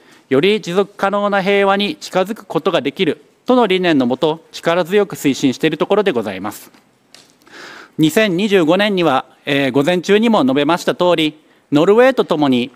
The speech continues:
えー、フォーカルポイントネットワークの共同議長を務め、来年二月には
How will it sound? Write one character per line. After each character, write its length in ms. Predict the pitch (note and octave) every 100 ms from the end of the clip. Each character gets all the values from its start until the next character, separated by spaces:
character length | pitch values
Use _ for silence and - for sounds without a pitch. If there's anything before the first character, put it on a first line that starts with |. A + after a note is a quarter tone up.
| _
え 220 | C3+ C3+ C3
ー、 20 |
フ 120 | F#3
ォ 40 | G3+
ー 20 |
カ 100 | A#3
ル 80 | A3+
ポ 160 | A#3
イ 40 | A#3
ン 80 | A#3
ト 100 | A3+
ネ 100 | A3
ッ 40 |
ト 140 | A3
ワ 100 | A3+
ー 40 | A3+
ク 80 | D#3+
の 100 | B2
共 260 | E3+ F3+
同 140 | G#3 G#3
議 120 | A#3
長 140 | G3
を 40 | C3+
務 240 | - D3
め、 160 | C3 - _ _ _ - - - _
来 240 | C3+ D#3+ G3
年 220 | G3+ F3
二 100 | G3+
月 220 | A3 F3
に 100 | D3
は 220 | B2 C3